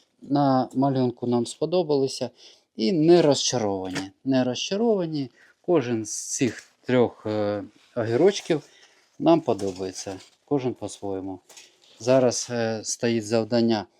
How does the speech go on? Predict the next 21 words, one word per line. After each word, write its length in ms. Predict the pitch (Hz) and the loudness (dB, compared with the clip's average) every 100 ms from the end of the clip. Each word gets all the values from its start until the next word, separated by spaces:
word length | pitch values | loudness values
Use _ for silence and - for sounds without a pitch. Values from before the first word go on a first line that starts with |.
| - _ 123 | -20 _ 0
витягнути 640 | 123 123 107 113 - 113 | 2 2 0 -2 -2 -4
їх, 340 | 107 104 - | -2 -4 -4
е, 180 | 113 107 | -6 -4
з 220 | - - | -4 -4
цієї, 520 | - 117 117 110 110 - - - _ _ _ | -4 -2 0 0 -4 -10 -20 -20 _ _ _
ну, 200 | 170 - | -4 -4
я 160 | 117 110 | -2 -4
би 100 | 104 | -4
так 200 | - 98 | -6 -8
сказав, 320 | - 107 104 | -10 -6 -6
халепи, 480 | - 120 135 151 - - - - - - | -2 -2 0 -2 -8 -20 -20 -20 -20 -10
якщо 280 | 113 - 113 | -8 -4 -2
можна 320 | 110 98 110 | -2 -2 -6
так 200 | - 104 | -10 -12
сказати, 580 | - 107 101 98 - 95 _ _ - | -12 -12 -10 -12 -14 -18 _ _ -20
з 140 | 104 | -8
нестачею 560 | 113 - 107 98 110 107 - | -6 -4 -6 -6 -10 -12 -6
калію. 380 | 104 98 104 101 - _ - - - _ _ _ - - - - - - - - - - _ _ _ _ | -6 -4 -8 -10 -20 _ -20 -20 -20 _ _ _ -20 -20 -20 -20 -20 -20 -20 -20 -20 -20 _ _ _ _
І 160 | 160 160 | 2 2
продовжити 760 | - 104 123 123 120 113 110 | 2 -2 0 -2 -2 -6 -6
вирощувати 840 | 101 104 107 - 107 101 - 101 | -4 -4 -4 -6 -8 -10 -8 -12